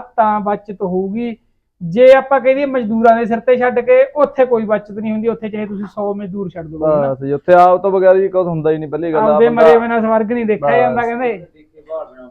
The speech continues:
Speaker 1: ਹਾਂ,
Speaker 2: ਹਾਂਜੀ।
Speaker 1: ਦੇਖਭਾਲ ਬਿਨਾਂ ਔਖਾ ਕੰਮ। ਆ ਮੱਝ ਤੂੰ ਕਰ ਲਈਏ ਸ਼ੁਰੂ?
Speaker 2: ਇਹ ਤੋਂ ਕਰ ਲਓ ਜੀ।
Speaker 1: ਆ ਯਾਰ, ਰਾਜੂ ਤੋਰ ਦੇ ਖੋਲ ਕੇ। ਸੂਆ ਕਿਹੜਾ ਬਾਈ ਇਹਦਾ?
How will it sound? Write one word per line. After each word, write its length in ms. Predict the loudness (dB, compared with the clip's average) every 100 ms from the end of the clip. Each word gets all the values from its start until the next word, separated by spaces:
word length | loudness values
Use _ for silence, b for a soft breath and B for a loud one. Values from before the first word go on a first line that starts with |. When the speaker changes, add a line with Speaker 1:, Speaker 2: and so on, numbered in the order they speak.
| _ _ _
Speaker 1:
ਹਾਂ, 240 | -12 -8
Speaker 2:
ਹਾਂਜੀ। 160 | -4 -2
Speaker 1:
ਦੇਖਭਾਲ 460 | -2 -4 -4 -4 -2
ਬਿਨਾਂ 200 | -2 -2
ਔਖਾ 300 | -2 -4 -2
ਕੰਮ। 220 | -4 -6 -4
ਆ 220 | 0 2
ਮੱਝ 160 | 2 -2 -4
ਤੂੰ 100 | -4
ਕਰ 140 | -4
ਲਈਏ 180 | -4 -6
ਸ਼ੁਰੂ? 200 | -4 -4 -6 -8
Speaker 2:
ਇਹ 60 | -4
ਤੋਂ 120 | -2
ਕਰ 140 | -2 -2
ਲਓ 120 | -6
ਜੀ। 100 | -6
Speaker 1:
ਆ 140 | 0 4
ਯਾਰ, 160 | 4 4
ਰਾਜੂ 260 | 0 -4
ਤੋਰ 280 | 0 2 2
ਦੇ 100 | -2
ਖੋਲ 200 | -4 -2
ਕੇ। 100 | -2
ਸੂਆ 280 | 0 2 2
ਕਿਹੜਾ 200 | 4 0
ਬਾਈ 160 | 0 -2
ਇਹਦਾ? 180 | -4